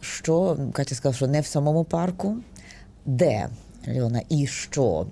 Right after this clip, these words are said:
І що тобі, як от арт-кураторці, найцікавіше з заходів, які плануються у серпні?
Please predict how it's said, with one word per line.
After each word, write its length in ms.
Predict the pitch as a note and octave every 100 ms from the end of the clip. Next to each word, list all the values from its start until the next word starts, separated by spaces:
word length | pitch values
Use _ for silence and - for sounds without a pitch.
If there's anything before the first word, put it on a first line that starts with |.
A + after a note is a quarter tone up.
| -
І 80 | A#2+
що 280 | - D#3+ E3 -
тобі, 600 | D#3 C3+ C#3+ C#3 G2+ F2+ -
як 440 | A#2+ A2 A2+ G#2+ G2+
от 300 | G2+ - -
арт-кураторці, 880 | - B2+ B2 C#3 C3+ C3+ B2 - A#2+ -
найцікавіше 1160 | B2 A#2+ B2 G#2+ - G2 G2 G2+ D3+ - A2 -
з 80 | A2+ A2
заходів, 600 | G#2+ B2 A#2+ A2 G#2+ G#2
які 240 | G#2+ - A2+
плануються 640 | G#2+ G2 G#2 G2+ - -
у 240 | - G#2+ F#2 -
серпні? 520 | - - - A#2